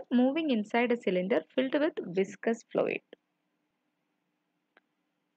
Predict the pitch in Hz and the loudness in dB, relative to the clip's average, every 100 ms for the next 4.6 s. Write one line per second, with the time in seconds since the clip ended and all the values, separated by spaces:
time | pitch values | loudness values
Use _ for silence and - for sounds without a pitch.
0 | _ _ _ _ _ _ _ _ _ _ | _ _ _ _ _ _ _ _ _ _
1 | _ _ _ _ _ - 311 392 427 359 | _ _ _ _ _ 6 6 6 4 6
2 | 359 370 427 311 - 294 339 349 320 240 | 6 4 2 0 2 2 4 0 2 2
3 | 220 226 269 285 285 311 254 220 233 233 | 2 0 0 0 2 2 2 2 2 2
4 | 240 247 190 185 165 214 | 0 0 -6 -4 -2 -2